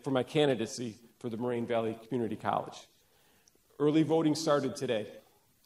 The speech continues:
and goes for the next two weeks. Election day is April second. My name is Brendan Houlihan. My punch number is one fifty-seven.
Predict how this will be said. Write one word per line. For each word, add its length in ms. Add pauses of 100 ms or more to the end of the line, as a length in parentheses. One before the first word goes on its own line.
and 140
goes 180
for 120
the 80
next 320
two 120
weeks. 460 (720)
Election 320
day 160
is 100
April 220
second. 400 (1000)
My 280
name 280
is 100
Brendan 440
Houlihan. 600 (800)
My 140
punch 320
number 240
is 120
one 180
fifty-seven. 800